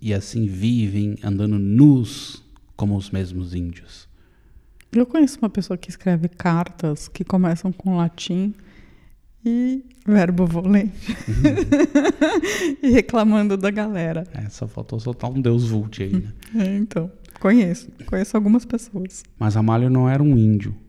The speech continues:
Speaker 1: mas sim patriarca dos mamelucos, que, anos mais tarde, iriam compor o grosso do contingente das bandeiras paulistas e que revelariam violência inigualável na escravização dos indígenas do sertão,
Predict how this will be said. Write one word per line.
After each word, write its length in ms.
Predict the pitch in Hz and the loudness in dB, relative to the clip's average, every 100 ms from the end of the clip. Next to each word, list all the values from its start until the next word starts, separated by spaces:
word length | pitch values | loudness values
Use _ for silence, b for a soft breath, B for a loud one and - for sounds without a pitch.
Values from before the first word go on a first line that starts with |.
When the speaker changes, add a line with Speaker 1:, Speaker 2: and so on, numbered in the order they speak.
| _ | _
Speaker 1:
mas 160 | - 104 | -4 -2
sim 180 | - 113 | -2 -4
patriarca 640 | 117 - 120 113 131 143 | -4 -4 -2 -2 -2 -4
dos 160 | 120 110 | -2 0
mamelucos, 760 | 120 131 123 104 - 117 - _ - | 2 2 2 0 -4 -14 -16 _ -14
que, 380 | - 95 - - - | -4 -4 -6 -20 -8
anos 220 | 107 104 107 | -2 -2 0
mais 200 | 113 113 | -2 -2
tarde, 440 | 101 110 127 - - - | -4 -2 -4 -10 -20 -6
iriam 340 | 135 104 110 | 0 2 2
compor 380 | 113 117 110 110 | 2 -4 0 0
o 40 | 107 | -2
grosso 460 | 113 120 143 156 143 | -2 4 4 2 -2
do 60 | |
contingente 680 | 131 143 135 120 110 127 - | -2 -2 0 -2 0 -4 -4
das 200 | 120 113 | -4 -2
bandeiras 480 | 113 110 110 127 139 | 0 2 2 0 -2
paulistas 720 | - 117 104 110 - 120 - - b b b b b | -4 -4 -4 -6 -6 -10 -10 -20 b b b b b
e 60 | 123 | 0
que 120 | 120 | 4
revelariam 640 | 117 127 123 117 113 113 | 4 4 2 2 2 2
violência 580 | 101 113 131 120 139 - | 2 0 2 2 0 0
inigualável 720 | 135 120 113 107 104 107 107 | 0 2 0 2 0 0 0
na 100 | 107 | 0
escravização 800 | 104 - 110 107 110 104 - 110 | -2 -4 -4 -2 -4 -4 -4 -2
dos 200 | 110 101 | -2 0
indígenas 680 | 104 101 107 110 113 107 | -2 -2 -4 -2 0 -2
do 160 | 104 113 | -4 -8
sertão, 580 | - 104 - - 87 | -6 -8 -10 -12 -10